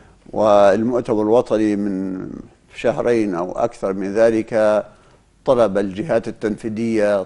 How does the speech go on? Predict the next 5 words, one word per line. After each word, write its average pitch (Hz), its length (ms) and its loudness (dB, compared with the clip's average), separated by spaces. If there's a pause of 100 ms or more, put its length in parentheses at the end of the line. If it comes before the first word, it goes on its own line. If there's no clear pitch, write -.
طلب 101 320 0
المسؤولين 107 880 -4
في 107 120 -12
الحكومة 107 760 -4
ووزارة 104 680 0